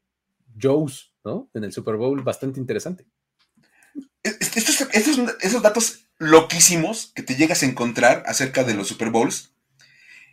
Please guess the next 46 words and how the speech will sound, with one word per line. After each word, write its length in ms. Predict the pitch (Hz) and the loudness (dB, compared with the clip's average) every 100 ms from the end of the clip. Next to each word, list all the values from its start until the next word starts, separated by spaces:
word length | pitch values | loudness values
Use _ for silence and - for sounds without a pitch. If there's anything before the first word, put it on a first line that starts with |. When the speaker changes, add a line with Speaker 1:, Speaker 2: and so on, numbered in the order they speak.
| _ _ _ | _ _ _
Speaker 2:
y 300 | 147 143 135 | -4 -2 -2
como 340 | 127 127 120 - | -2 0 0 2
la, 160 | 117 156 | 4 6
en 160 | 185 | 6
la 60 | 285 | 4
N 100 | 277 | 4
F 100 | 233 | 4
L 120 | 226 | 4
hay 60 | - | 2
estadísticas 460 | - 156 - - - | -2 -4 -4 -4 2
para 300 | 104 92 - | 4 4 2
todo, 340 | 123 110 - _ _ _ _ - | 0 0 -8 _ _ _ _ -14
Speaker 1:
Ajá. 280 | 113 104 - | -12 -8 0
Speaker 2:
y 60 | |
luego 200 | 139 156 | 2 4
dicen 240 | 156 160 139 | 4 4 2
que 60 | 117 | -2
estamos 360 | - 151 156 | 2 2 2
obsesionados 480 | - 113 127 151 156 | -4 -4 2 4 4
con 100 | 113 | -2
las 120 | 104 | -4
estadísticas 560 | - 113 135 139 135 113 | -4 0 2 0 -2 -2
y 60 | 104 | -2
los 120 | 107 | 0
números, 420 | 131 147 160 - _ | 2 2 0 -8 _
pues 140 | 120 135 | -10 -6
es 40 | |
que 60 | 165 | 0
es 40 | |
la 60 | 165 | 2
N 100 | 160 | 2
F 100 | 151 | 0
L 260 | 135 90 - | -2 -4 -10
la 120 | 98 | -10
que 100 | 104 | -8
nos 120 | 104 | -8
hace 120 | 131 113 | -6 -6
así. 300 | 120 110 _ _ _ _ _ _ _ _ _ - _ _ | -6 -10 _ _ _ _ _ _ _ _ _ -20 _ _
<laughs> 140 | 143 175 | 0 2
Este, 440 | 156 135 127 - - - - - - - | 2 2 0 -2 -20 -20 -20 -18 -4 4
ahí 140 | 190 | 6
les 140 | 208 190 | 8 6
va 60 | |
una 300 | 185 190 - _ | 6 4 0 _
bien 240 | 123 170 | -2 0
interesante. 540 | 165 117 101 92 - | 0 -2 -4 -6 -12